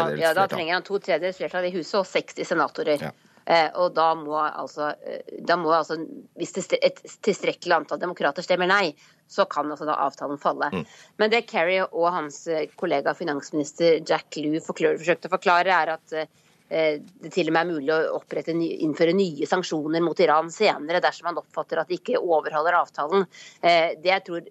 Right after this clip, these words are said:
Speaker 2: veldig mange er skeptiske til, i tillegg til det som Are sa, det er, eh, at, eh, at, altså, hva skjer hvis vi løfter disse sanksjonene for raskt? Hvor kan vi virkelig stole på Iran? Og i helga så, eh, sa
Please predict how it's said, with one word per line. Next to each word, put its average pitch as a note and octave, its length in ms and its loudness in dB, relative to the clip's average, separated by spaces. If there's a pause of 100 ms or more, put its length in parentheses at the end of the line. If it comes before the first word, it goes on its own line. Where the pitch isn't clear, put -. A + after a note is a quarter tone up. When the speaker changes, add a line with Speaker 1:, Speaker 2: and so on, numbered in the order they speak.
Speaker 2:
veldig F3 240 2
mange D#3+ 140 -2
er E3+ 100 -2
skeptiske - 480 -14
til, F#3 240 0
i F#3 60 -4
tillegg D3+ 560 -2
til D#3+ 160 2
det - 20 -6
som E3 160 -2
Are D3+ 400 2
sa, G3 260 2
det E3+ 120 -2
er, D#3 180 0
eh, D#3+ 300 -4 (220)
at, - 240 -4
eh, D#3 320 2 (260)
at, D3+ 180 0 (180)
altså, E3 260 2 (320)
hva E3+ 180 4
skjer D3+ 360 0
hvis D3+ 180 -6
vi E3+ 80 -8
løfter - 240 -6
disse E3 180 -12
sanksjonene D3 540 -4
for F#3+ 160 4
raskt? - 300 -4 (260)
Hvor - 180 -2
kan D3+ 360 0
vi F3 100 2
virkelig D#3+ 380 -4
stole C#3 340 -2
på D#3 160 2
Iran? D3+ 320 4 (320)
Og G3+ 120 6
i G#3+ 40 8
helga F3 400 0
så, F#3 320 2
eh, E3 160 -4
sa D#3 520 2